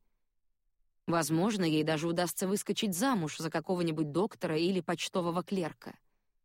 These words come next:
Год работы у Дарлинга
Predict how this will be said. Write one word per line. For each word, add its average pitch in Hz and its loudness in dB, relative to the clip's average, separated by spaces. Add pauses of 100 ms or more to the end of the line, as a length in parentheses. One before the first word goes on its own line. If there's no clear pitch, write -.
(800)
Год 220 2
работы 214 2
у 190 2
Дарлинга 165 -2